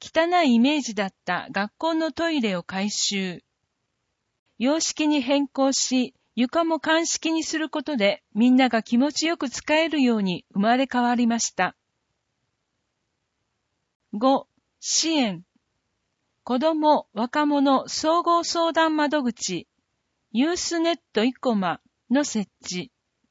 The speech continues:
五百九十九万円。不登校、ニート、引きこもりなど、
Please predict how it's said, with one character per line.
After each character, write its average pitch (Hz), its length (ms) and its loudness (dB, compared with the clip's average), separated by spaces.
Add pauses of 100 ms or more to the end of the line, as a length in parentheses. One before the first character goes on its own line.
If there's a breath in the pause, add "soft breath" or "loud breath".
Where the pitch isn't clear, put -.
(720)
五 208 140 -2
百 339 340 0
九 349 300 -2
十 202 300 -6
九 240 260 0
万 220 340 2
円。 190 240 -4 (1400)
不 220 220 -6
登 330 320 -2
校、 185 380 -4
ニ 277 280 0
ー - 120 -16
ト、 175 260 -6 (100)
引 - 140 -20
き 285 160 -6
こ 294 100 -4
も 269 160 2
り 254 140 2
な 240 140 2
ど、 175 240 -8